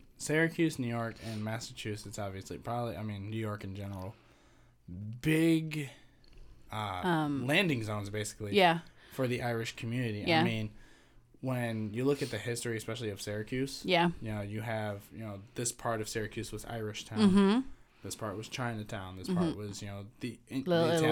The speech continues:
Speaker 1: Italian, Little
Speaker 2: Yeah.
Speaker 1: Italy, you know, town, you know, which kinda meshed in with the Irish town.
Speaker 2: Mm-hmm.
Speaker 1: And you see that, and you can still feel that.
Speaker 2: Mm-hmm.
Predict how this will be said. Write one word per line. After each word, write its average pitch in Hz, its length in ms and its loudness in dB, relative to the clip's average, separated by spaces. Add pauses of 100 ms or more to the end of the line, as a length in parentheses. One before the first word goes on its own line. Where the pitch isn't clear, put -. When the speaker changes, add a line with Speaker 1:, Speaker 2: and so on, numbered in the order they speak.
Speaker 1:
Italian, 110 180 2
Little 117 200 0
Speaker 2:
Yeah. 160 100 6
Speaker 1:
Italy, 113 340 0 (640)
you 101 60 -6
know, 98 180 -6 (280)
town, 107 420 -4
you 107 60 -4
know, 110 100 -4
which 110 160 -6
kinda 113 180 -2
meshed 110 400 -2
in 104 160 -2
with 98 100 -8
the 104 120 -10
Irish 110 380 -10
town. 101 260 -8 (280)
Speaker 2:
Mm-hmm. 185 360 0 (220)
Speaker 1:
And 113 240 -2
you 104 80 -2
see 214 240 2
that, 135 300 4
and 123 560 -2 (380)
you 131 140 -4
can 120 140 -4
still 131 240 4
feel - 600 -2
that. - 340 -8
Speaker 2:
Mm-hmm. 175 420 2